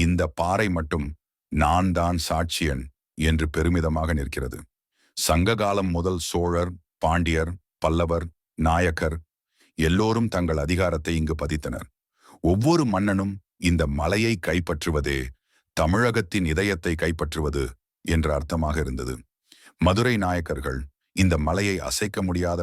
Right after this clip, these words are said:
கோட்டையாக மாற்றினார்கள். மதில்கள், படிக்கட்டுகள், கோயில்கள் எல்லாவற்றையும் ஒரே பாறையிலே செதுக்கி வைத்தார்கள். அந்த கலை நுணுக்கம் இன்று கூட நம்மை வாடிக்கச் செய்கிறது. மலையின் உச்சியில் வானத்தை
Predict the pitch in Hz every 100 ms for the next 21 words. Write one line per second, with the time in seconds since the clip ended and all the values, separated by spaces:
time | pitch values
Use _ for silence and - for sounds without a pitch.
0 | 78 85 82 82 80 78 71 73 71 64
1 | 64 62 - _ _ _ - 80 80 98
2 | 85 78 67 78 - _ _ 82 92 90
3 | 78 73 69 65 67 - _ - 80 87
4 | 82 71 67 65 - _ _ 80 80 87
5 | 92 87 80 87 90 71 73 90 85 80
6 | 80 80 78 80 - 82 85 71 67 65
7 | 64 62 - _ _ _ - 92 90 78
8 | 87 92 113 92 95 90 82 78 78 80
9 | 85 85 71 - _ - 85 80 73 78
10 | 85 82 76 - 80 69 65 67 65 _
11 | _ _ _ - - 104 117 165 196 165
12 | 90 98 82 120 113 98 92 95 85 87
13 | 123 151 127